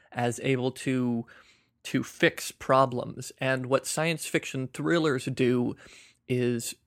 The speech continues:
raises the question of, well, what are, what are the secrets in those discoveries? What are the hidden corners?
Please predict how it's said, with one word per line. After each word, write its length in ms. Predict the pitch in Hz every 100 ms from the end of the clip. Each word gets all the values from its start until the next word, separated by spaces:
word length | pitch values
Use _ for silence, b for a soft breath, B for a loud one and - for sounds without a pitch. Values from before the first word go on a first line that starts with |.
| _ -
raises 600 | 131 147 147 147 143 135
the 120 | 135
question 640 | - 135 127 - - 120 117
of, 300 | 123 117 120 b b b b _ - _ -
well, 160 | 135
what 300 | 131 135 156
are, 120 | 160 139
what 260 | 139 143
are 80 | 156
the 120 | 139
secrets 640 | - - 151 - 131 -
in 100 | 139
those 260 | 131 123 -
discoveries? 800 | 131 - - 110 120 - - -
What 180 | 135 143
are 60 |
the 80 | 143
hidden 380 | 143 147 139 139
corners? 640 | 135 160 160 170 165 160